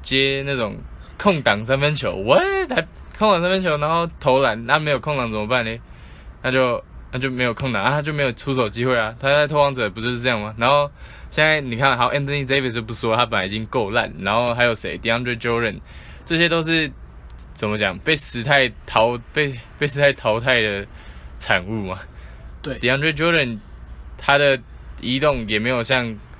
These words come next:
Speaker 1: 在篮网队那时候的 Claxton 那么高效，
Speaker 2: 对，
Speaker 1: 所以
Speaker 2: 对啊。
Speaker 1: 基本上来说，被汰换是很正常的事情。然后 Russell Westbrook 更不用讲，也许他是个大三元制造机，也许他的助攻可以让球队得很多分，但再多也就十几、二十个，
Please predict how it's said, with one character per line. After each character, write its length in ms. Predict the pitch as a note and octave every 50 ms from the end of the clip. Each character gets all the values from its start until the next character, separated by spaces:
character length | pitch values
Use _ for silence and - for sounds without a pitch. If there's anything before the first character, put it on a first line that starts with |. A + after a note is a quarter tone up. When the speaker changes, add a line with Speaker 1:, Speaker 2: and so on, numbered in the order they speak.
| - - - - - - - -
Speaker 1:
在 160 | - C#3 C3+
篮 120 | B2 A#2+ A#2+
网 200 | A#2 G#2+ G2 G2+
队 160 | A#2 A#2 A#2
那 100 | A#2 A2+
时 100 | G#2 A2+
候 80 | A2
的 280 | A2 G#2+ G2+ G2 G2 G2
Claxton 440 | - - G#2+ G2+ G2 - - A2 F#2+
那 100 | F#2 G2+
么 180 | G#2 G2 F#2 F2+
高 220 | - G2+ F#2+ F#2+
效， 240 | F#2+ - A2+ F#2+ -
Speaker 2:
对， 60 | D#2+
Speaker 1:
所 180 | - - G#2+ G#2
以 100 | G2+ G2
Speaker 2:
对 80 | F#2+
啊。 60 | F#2+ - - - - - - - - - -
Speaker 1:
基 120 | - C3
本 100 | C#3 C3+
上 100 | C#3 C#3+
来 120 | C3+ C3 B2
说， 180 | B2 C3 B2+
被 180 | A2+ - C3+ C3
汰 260 | A2+ - A#2+ B2+ B2
换 200 | B2+ C3 A#2+ A#2 A2+
是 260 | G#2+ A#2+ A#2+ A#2 A2
很 160 | G#2+ A2 F2+ F2
正 160 | A2+ A2+ G#2+
常 180 | G#2+ G2 F2+
的 60 | F2+ F#2
事 140 | G2+ G2+
情。 120 | - F#2 - - - - -
然 100 | F#2+ G2+
后 220 | A2 A2+ A2 - G2+
Russell 320 | G#2 A#2+ B2 A#2+ B2 B2 A#2 A#2+
Westbrook 300 | A#2 - - A2+ A2 G#2
更 160 | - A2+ A2
不 60 | G2+
用 120 | G#2 G2+ G#2
讲， 240 | G2 G2+ - - -
也 140 | G#2+ B2+
许 100 | C3 C3
他 140 | C3 A#2+ B2
是 100 | A#2+ B2
个 80 | A#2 A#2
大 200 | G#2 B2 A2+ A2
三 120 | G#2+ A#2
元 140 | A2 G#2 G2+
制 140 | G2 G#2+ G#2
造 160 | G#2 G2 F#2
机， 180 | F#2 F#2+ F#2 F#2
也 180 | G2+ B2 C#3
许 240 | C3+ - B2+ A2+ - - - - - - - - -
他 140 | - B2+ C3
的 80 | B2+
助 220 | A#2 - C3+ B2+ A#2
攻 200 | B2 B2 A#2+ A#2
可 120 | A2+ A#2+
以 40 | A2+
让 160 | A2 A2+ A#2
球 140 | A2+ A2+ G#2
队 100 | G#2+ A2+
得 140 | G#2+ G#2+ G2+
很 100 | G2 F#2+
多 140 | F#2+ F#2+ F#2
分， 220 | F#2 F#2+ F#2 F#2+
但 180 | G#2 C#3+ C#3 B2
再 180 | - D3 C3
多 320 | A#2+ A#2+ B2 A#2+ B2 B2 A#2+ - -
也 140 | - G2+ G#2
就 120 | G#2 A#2 A#2+
十 280 | A#2 - - A2 G#2+
几、 180 | G2+ G2 G2 -
二 140 | - A2 A2+
十 180 | - - -
个， 160 | - F2+ E2